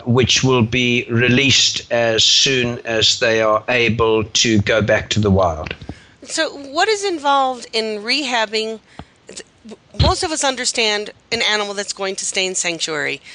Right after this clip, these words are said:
Speaker 2: You're providing its, uh, needs for survival and care, and it, it cannot survive in the wild, but you're conserving it, uh, for the species and, uh, keeping it alive. But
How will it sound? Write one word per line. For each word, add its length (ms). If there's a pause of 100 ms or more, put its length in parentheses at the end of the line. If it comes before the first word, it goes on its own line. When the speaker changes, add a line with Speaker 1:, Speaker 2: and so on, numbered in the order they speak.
(160)
Speaker 2:
You're 120
providing 540
its, 520
uh, 340
needs 320
for 140
survival 640
and 120
care, 400 (440)
and 320
it, 80 (140)
it 140
cannot 420
survive 420
in 80
the 80
wild, 440
but 240
you're 340 (380)
conserving 580
it, 340
uh, 100
for 160
the 80
species 720 (400)
and, 440
uh, 360
keeping 320
it 100
alive. 560
But 140